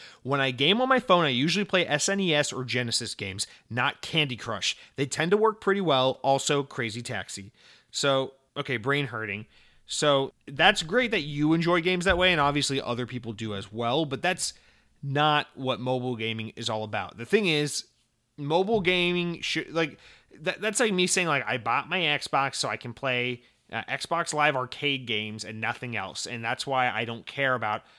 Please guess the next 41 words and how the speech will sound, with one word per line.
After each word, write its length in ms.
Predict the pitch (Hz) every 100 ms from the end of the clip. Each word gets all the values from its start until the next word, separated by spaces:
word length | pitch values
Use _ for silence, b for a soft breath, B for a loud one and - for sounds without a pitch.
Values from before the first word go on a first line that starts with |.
| b _ 123
the 280 | 123 123 107
problem 400 | - 127 127 120
with 140 | 117
every 240 | 123 123
game 240 | 113 113 110
trying 200 | 127 117
to 40 |
be 80 | 113
an 80 | 110
open 300 | 120 117 113
world 240 | 113 110
now." 120 | 101 101
It's 100 | 123
like, 100 | 143
no, 260 | 208 208
no, 60 | 135
no. 120 | 87 b b _
That's, 180 | 151 170
that's 300 | - 202 208
great 360 | 208 233 247 247
that 100 | 208
you 160 | 202 202
like 400 | 220 196 - -
Xbox 420 | 165 - 170 -
Live 160 | 170 151
Arcade 380 | 139 151 151
games 320 | 131 113 113 -
on 180 | 117
your 120 | 117 110
Series 400 | 135 131 120 120
X, 240 | 104 -
but 260 | 135 120 - b b b b _
that 120 | 156
doesn't 240 | 185 180
change 300 | 165 175 165
the 80 | 147
fact 300 | 135 156 143
that 260 | 139 127 120
they 120 | 139
should 220 | - 147
make 400 | 147 139 135 -